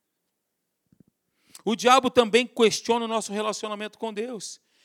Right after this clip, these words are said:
Ele tenta enfiar na nossa mente a cunha da di-, da dúvida. Ele tenta enfiar nas brechas da nossa mente a cunha da dúvida. Essa é uma estratégia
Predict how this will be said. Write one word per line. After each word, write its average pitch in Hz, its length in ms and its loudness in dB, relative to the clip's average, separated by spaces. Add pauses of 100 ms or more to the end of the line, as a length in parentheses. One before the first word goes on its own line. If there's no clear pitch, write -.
(140)
Ele 214 200 -4
tenta 262 360 0
enfiar 220 480 -2
na 208 100 -4
nossa 190 340 -4
mente 208 340 -10
a 190 60 -4
cunha 220 720 -6 (460)
da 214 160 -4
di-, 190 400 -8
da 190 140 2
dúvida. 180 680 -4 (1160)
Ele 220 200 -14
tenta 294 340 -2
enfiar 220 760 -4
nas 190 280 -6
brechas 202 720 -4
da 175 120 -4
nossa 165 360 -6
mente 196 500 -10 (220)
a 190 160 -8
cunha 262 640 -8 (160)
da 226 140 -4
dúvida. 202 560 -8
Essa 185 180 -10
é 226 40 -8
uma 240 100 -10
estratégia 240 760 -10